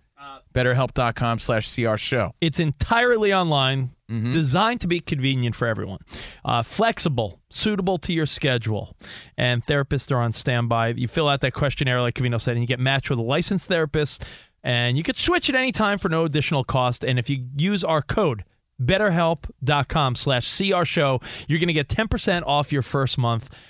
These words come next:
Speaker 2: with BetterHelp. Let therapy be your map. Don't be nervous to talk to someone. Go take care of it. Again, betterhelp dot com slash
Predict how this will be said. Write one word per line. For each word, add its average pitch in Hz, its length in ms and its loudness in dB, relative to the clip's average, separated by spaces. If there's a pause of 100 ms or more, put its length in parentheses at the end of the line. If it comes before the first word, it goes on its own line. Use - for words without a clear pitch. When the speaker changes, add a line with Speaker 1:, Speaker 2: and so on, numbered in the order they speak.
(160)
Speaker 2:
with 107 260 -2
BetterHelp. 120 600 2
Let 165 280 0
therapy 214 540 0
be 180 200 -4
your 190 160 0
map. 185 440 0 (240)
Don't 160 320 -2
be 202 240 0
nervous 190 360 -2
to 170 100 -14
talk 190 260 -2
to - 80 -4
someone. 107 380 0
Go 123 160 0
take 151 240 0
care 156 180 2
of 147 80 2
it. 143 100 0
Again, 139 440 0
betterhelp 233 680 2 (440)
dot 175 200 2
com 131 340 2
slash 143 540 0